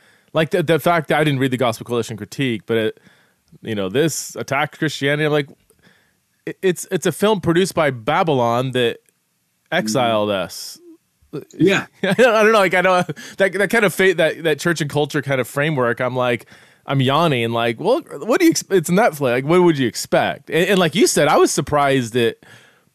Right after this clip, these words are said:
Speaker 1: how many opportunities it could have taken to actually attack the church, and it, it didn't feel that explicit. I mean, it,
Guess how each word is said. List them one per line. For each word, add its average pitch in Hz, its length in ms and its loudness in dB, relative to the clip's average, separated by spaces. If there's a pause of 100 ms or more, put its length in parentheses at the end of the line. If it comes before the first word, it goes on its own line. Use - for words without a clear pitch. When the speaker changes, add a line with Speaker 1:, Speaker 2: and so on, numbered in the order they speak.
Speaker 1:
how 120 600 2
many 143 240 0
opportunities 131 600 -2
it 110 100 -2
could 262 240 0
have 302 80 0
taken 117 400 -4
to 120 240 -6
actually 139 440 -2
attack 113 340 -4
the 113 80 -6
church, 117 380 -4
and 110 100 -6
it, 110 180 -8
it 131 160 -14
didn't 196 520 -4 (180)
feel 147 640 0
that 113 340 -2
explicit. 98 720 -6
I 113 80 -6
mean, 113 220 -4
it, 90 120 -8